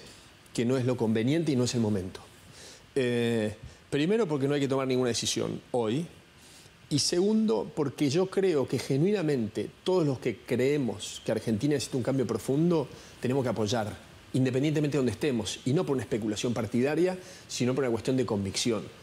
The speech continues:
Digo, yo apoyo en todo lo que pueda a este gobierno para que le vaya bien.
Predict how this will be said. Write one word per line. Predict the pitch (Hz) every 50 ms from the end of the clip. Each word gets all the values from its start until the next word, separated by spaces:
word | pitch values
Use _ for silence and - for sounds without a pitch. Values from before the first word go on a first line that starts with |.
| - - -
Digo, | 120 104 98 - - - - - -
yo | - 123 107 123 151 180 175 - - - - - - - -
apoyo | - 123 117 - - 156 139 120 110 117 113
en | 113 110
todo | - 190
lo | 180 156
que | 123 127
pueda | 110 - 127 107 98
a | 101
este | - 127
gobierno | 113 113 120 147 165 160
para | 131 123 107
que | 107
le | 107 107
vaya | 110 107 110 104
bien. | 104 104 113 110 104 92